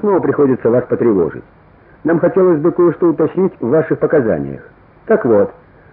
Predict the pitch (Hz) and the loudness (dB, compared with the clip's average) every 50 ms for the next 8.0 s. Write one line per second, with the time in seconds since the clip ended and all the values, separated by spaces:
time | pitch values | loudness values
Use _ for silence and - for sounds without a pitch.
0 | _ _ - - - 233 202 190 170 - 156 151 156 208 202 175 180 165 156 - | _ _ -10 -2 0 2 2 2 2 2 2 2 4 2 2 4 2 2 0 0
1 | 147 143 139 143 160 185 185 175 156 143 135 127 123 123 120 - - 110 110 101 | 0 2 2 4 4 2 2 2 2 2 4 2 2 0 0 -2 0 0 2 2
2 | 117 117 135 143 147 147 143 147 147 - - - - - 208 202 185 - 117 110 | 2 2 2 2 2 2 0 -2 -4 -10 -20 -12 -4 -2 2 2 4 2 2 2
3 | 127 131 139 135 - - 175 175 175 - _ - _ - _ - - 214 214 208 | 2 2 0 0 0 0 0 0 0 -6 _ -20 _ -16 _ 0 2 4 4 4
4 | 160 127 127 139 123 135 127 120 147 202 214 - - _ - - 190 170 - 151 | 4 4 2 2 2 2 0 2 0 -2 -2 -4 -8 _ -2 0 0 0 0 -2
5 | - - - 131 - - 185 196 185 190 185 185 175 175 - - 165 190 202 214 | -4 -2 -2 -4 0 0 0 0 2 2 2 2 2 -2 -4 -2 0 2 2 2
6 | - 120 156 196 208 196 - - 170 151 139 151 - 143 131 139 180 196 190 - | 2 2 2 2 0 0 0 -2 -2 0 0 -2 -2 0 0 0 0 -2 0 -2
7 | 196 165 - 175 143 - - 143 151 151 156 139 143 139 143 123 95 82 73 64 | -4 -2 -2 -4 -4 -2 0 0 0 0 0 0 0 2 0 0 0 -4 -4 -6